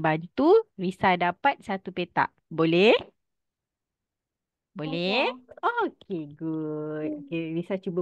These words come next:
Speaker 1: baca dulu ya. Okey, Risa. Ini bunyi apa, Risa?
Speaker 2: Ba.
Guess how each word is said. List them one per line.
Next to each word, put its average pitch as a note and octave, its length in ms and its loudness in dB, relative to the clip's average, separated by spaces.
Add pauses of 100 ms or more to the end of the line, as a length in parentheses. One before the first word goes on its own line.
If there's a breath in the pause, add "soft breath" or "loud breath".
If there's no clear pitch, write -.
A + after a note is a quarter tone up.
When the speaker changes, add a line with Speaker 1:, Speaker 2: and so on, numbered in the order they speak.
Speaker 1:
baca F#3 200 -6 (100)
dulu E3+ 140 -4 (120)
ya. D4+ 40 0 (520 loud breath)
Okey, C4+ 280 0
Risa. D4 240 0 (220)
Ini C#4 480 0
bunyi D4 300 0 (100)
apa, G3 240 -6
Risa? F3 280 -8 (2250)
Speaker 2:
Ba. C4+ 300 2